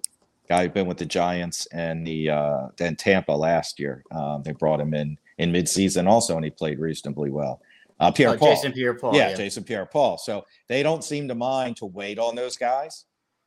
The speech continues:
Speaker 1: So I don't, uh, if the, either of them come back, it's not gonna be in March or April.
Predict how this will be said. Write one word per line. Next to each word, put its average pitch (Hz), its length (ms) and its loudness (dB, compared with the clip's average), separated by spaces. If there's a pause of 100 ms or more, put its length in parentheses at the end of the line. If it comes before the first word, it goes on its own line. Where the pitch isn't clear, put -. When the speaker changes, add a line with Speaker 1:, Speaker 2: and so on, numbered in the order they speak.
(200)
Speaker 1:
So 101 680 -4
I 104 140 -4
don't, 113 420 -2
uh, 117 180 -4
if 110 180 -8
the, 107 140 -8
either 127 220 4
of 117 60 2
them 110 180 0
come 110 220 2
back, 117 340 4
it's 92 240 -12
not 104 240 -4
gonna 98 140 -6
be 98 180 -4
in 87 140 -6
March 98 500 0
or 82 260 -4
April. 131 480 0